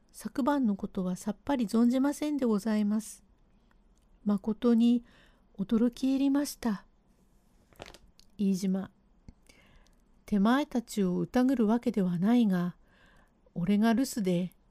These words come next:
国が預かり中のことゆえ、心配をいたしているものだから。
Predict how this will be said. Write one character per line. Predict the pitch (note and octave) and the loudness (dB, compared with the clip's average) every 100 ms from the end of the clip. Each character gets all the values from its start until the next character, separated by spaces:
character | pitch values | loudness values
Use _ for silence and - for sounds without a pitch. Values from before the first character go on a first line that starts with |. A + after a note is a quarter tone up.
| _ _ | _ _
国 | - B3 B3 | -6 -2 0
が | F#3+ E3+ | 0 -2
預 | E3 - | -6 -2
か | A#3+ | -2
り | A#3+ | -2
中 | - B3+ B3 | -2 2 2
の | A#3+ | 2
こ | A#3+ | -2
と | - A#3+ | -2 0
ゆ | A#3 A#3 | 2 0
え、 | A3+ - _ _ _ _ _ | 0 -6 _ _ _ _ _
心 | - A3 A3 | -4 -2 0
配 | - B3+ C4 | 0 2 2
を | C4 | 0
い | C4 | -2
た | C#4 C#4+ | -2 -4
し | - | -2
て | G#3+ | 0
い | G3+ | 2
る | G#3+ | 4
も | A#3+ | 4
の | C4 | 2
だ | A#3+ | 0
か | A#3+ G3 | 0 0
ら。 | F3+ F3 | 0 -4